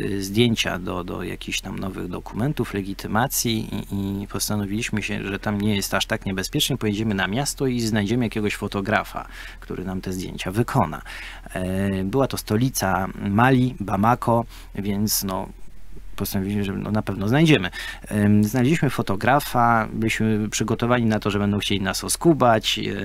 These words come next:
e, troszeczkę oszukać, wyciągnąć więcej pieniędzy, niż zazwyczaj to ma miejsce. E, szczególnie, że zaczęli nas, e, fotografować ze wszystkich stron i tyle nam zdjęć napstrykali, że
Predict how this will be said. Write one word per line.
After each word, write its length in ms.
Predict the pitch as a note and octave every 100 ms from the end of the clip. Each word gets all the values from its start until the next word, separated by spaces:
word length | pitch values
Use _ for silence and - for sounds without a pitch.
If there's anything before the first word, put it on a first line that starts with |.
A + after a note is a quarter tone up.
| G2
e, 40 | G2
troszeczkę 520 | - - G#2+ - G2
oszukać, 540 | F#2+ - F3+ - B2+ G2+
wyciągnąć 440 | G#2 G#2+ G#2+ G2+
więcej 320 | A#2 G#2+ A2
pieniędzy, 460 | - A2 A2+ G2+ G#2
niż 140 | G#2
zazwyczaj 520 | G2+ G2 G2+ - G2
to 120 | F2+ G2+
ma 140 | F#2+
miejsce. 720 | G2 B2 D3 - - - - - - - - - -
E, 220 | G2 G2
szczególnie, 420 | G2 A2+ A#2 A#2 G#2+
że 100 | G#2
zaczęli 640 | G#2+ - A2+ G#2+ G#2+ G#2+
nas, 600 | G#2+ G#2 G#2 - - - G2+ G2
e, 20 | F#2+
fotografować 680 | - - G#2+ G#2 G#2 G2+
ze 100 | F#2
wszystkich 460 | - D3 - C3+ -
stron 400 | - A#2+ A#2 A2+
i 80 | -
tyle 240 | C3+ B2+
nam 160 | A#2 G#2+
zdjęć 260 | A#2 -
napstrykali, 760 | A2 - - G#2+ - A2+ A2 G#2+
że 280 | G#2 G2+